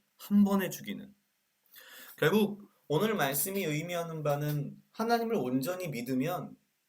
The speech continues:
철병거가 됐든 뭐 어떤 대단한 무력이 됐든 사실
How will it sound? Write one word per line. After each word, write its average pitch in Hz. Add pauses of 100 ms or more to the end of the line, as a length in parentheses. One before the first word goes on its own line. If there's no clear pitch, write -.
철병거가 135
됐든 123 (680)
뭐 101
어떤 156
대단한 143
무력이 143
됐든 123 (440)
사실 156